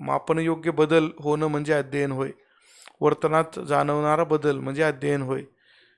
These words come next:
असं काही शास्त्रज्ञांचं म्हणणं होतं. मर्फी या शास्त्रज्ञाने सांगितलं की अध्ययन म्हणजे वर्तन आणि संवेदन या दोन्हींचे सहपरिवर्तन होय. म्हणजे नुसतं तुम्ही शिकून उपयोग नाही,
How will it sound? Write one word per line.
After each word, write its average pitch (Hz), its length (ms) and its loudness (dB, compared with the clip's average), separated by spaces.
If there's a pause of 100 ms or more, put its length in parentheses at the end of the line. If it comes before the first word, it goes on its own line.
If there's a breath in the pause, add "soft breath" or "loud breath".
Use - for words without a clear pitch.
(420 soft breath)
असं 123 220 -4
काही 139 240 -2
शास्त्रज्ञांचं 139 640 -6
म्हणणं 135 240 -6
होतं. 139 220 -4
मर्फी 147 400 -2
या 170 80 2
शास्त्रज्ञाने 151 580 -6
सांगितलं 143 460 -6 (340 loud breath)
की 139 120 -2
अध्ययन 147 440 2
म्हणजे 135 440 -4
वर्तन 139 480 -2
आणि 165 180 0
संवेदन 143 500 -2 (380 loud breath)
या 147 100 2
दोन्हींचे 147 540 -2
सहपरिवर्तन 147 920 0
होय. 123 300 -8
म्हणजे 143 200 -8
नुसतं 139 300 -12
तुम्ही 160 160 -4
शिकून 160 260 -2
उपयोग 156 280 -2
नाही, 143 140 -6